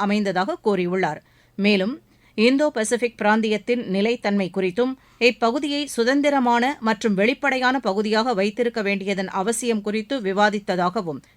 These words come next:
திரு ஜெய்சங்கர் தெரிவித்துள்ளார். ஹிமாச்சல பிரதேசத்தில் இந்திய தேசிய நெடுஞ்சாலை ஆணைய அதிகாரி மீது நடத்தப்பட்ட தாக்குதலுக்கு மத்திய சாலை போக்குவரத்து மற்றும் நெடுஞ்சாலைத்துறை அமைச்சர் திரு நிதின் கட்கரி கண்டனம் தெரிவித்துள்ளார்.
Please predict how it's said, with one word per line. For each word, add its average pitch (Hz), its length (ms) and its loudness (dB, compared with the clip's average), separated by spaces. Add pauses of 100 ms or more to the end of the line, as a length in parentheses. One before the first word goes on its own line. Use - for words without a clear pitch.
திரு 214 260 2
ஜெய்சங்கர் 208 640 -2
தெரிவித்துள்ளார். 170 760 -2 (440)
ஹிமாச்சல 339 520 4
பிரதேசத்தில் 240 720 0
இந்திய 269 500 2
தேசிய 226 440 2
நெடுஞ்சாலை 226 560 2
ஆணைய 208 300 0
அதிகாரி 208 480 0
மீது 233 260 0
நடத்தப்பட்ட 202 560 -2
தாக்குதலுக்கு 190 800 -2
மத்திய 208 380 -2
சாலை 226 380 2
போக்குவரத்து 214 600 -2
மற்றும் 180 340 -4
நெடுஞ்சாலைத்துறை 208 680 -2
அமைச்சர் 190 460 -4 (220)
திரு 226 200 4
நிதின் 208 360 0
கட்கரி 185 500 -2
கண்டனம் 226 500 0
தெரிவித்துள்ளார். 170 600 -2